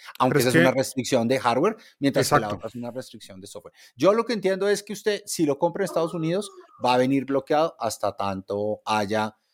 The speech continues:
Speaker 1: eh, un arreglo entre Máximo y, eh, la gente de Apple.
Speaker 2: Hace unos días, eh, o hace unas semanas en el podcast, le hablaba de una serie muy esperada para este año para Apple T V Plus, que es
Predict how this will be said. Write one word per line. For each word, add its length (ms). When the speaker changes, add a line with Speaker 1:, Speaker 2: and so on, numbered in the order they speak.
Speaker 1:
eh, 300
un 160
arreglo 460
entre 320
Máximo 580
y, 300
eh, 240
la 100
gente 280
de 60
Apple. 220
Speaker 2:
Hace 200
unos 160
días, 560
eh, 360
o 140
hace 160
unas 180
semanas 480
en 80
el 120
podcast, 420
le 60
hablaba 460
de 60
una 160
serie 600
muy 160
esperada 400
para 100
este 200
año 180
para 160
Apple 200
T 100
V 100
Plus, 240
que 100
es 240